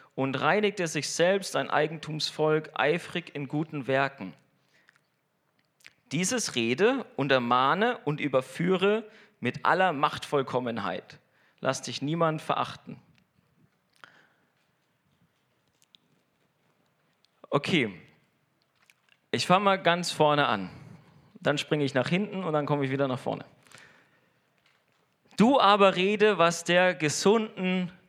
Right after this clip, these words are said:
Lehre entspricht.“ Also Vers eins, ne? „Du aber rede, was der gesunden Lehre entspricht.“ Was heißt gesunde Lehre?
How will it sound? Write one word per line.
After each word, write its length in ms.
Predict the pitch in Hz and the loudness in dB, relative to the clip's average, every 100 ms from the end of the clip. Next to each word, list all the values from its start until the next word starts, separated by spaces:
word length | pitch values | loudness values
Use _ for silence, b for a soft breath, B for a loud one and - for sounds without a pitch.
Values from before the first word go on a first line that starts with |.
| _ - | _ -4
Lehre 640 | 131 160 165 156 160 151 | 2 4 4 4 0 0
entspricht.“ 800 | 135 131 - - 139 - - - _ _ - | -4 -6 -6 -4 -4 -4 -14 -20 _ _ -12
Also 180 | 123 123 | -8 -4
Vers 320 | - 143 139 | 2 2 2
eins, 320 | 139 123 110 | -2 -2 -4
ne? 280 | 127 170 165 | -4 -4 -6
„Du 260 | - 151 214 | -4 0 2
aber 300 | 180 175 170 | 2 2 0
rede, 460 | 156 151 156 160 - | 0 0 0 -2 -2
was 220 | 143 - | -4 -2
der 120 | 143 | -6
gesunden 540 | 131 131 170 170 - | -6 -6 -6 -6 -6
Lehre 320 | 139 139 135 - | 0 0 0 -4
entspricht.“ 500 | 131 - 127 117 - B B B | -8 -6 -6 -8 -10 B B B
Was 220 | 151 156 | 2 4
heißt 360 | 170 175 - | 0 0 -6
gesunde 460 | - 151 180 180 175 | -6 -2 -2 0 0
Lehre? 440 | 156 160 135 104 | 2 2 0 -6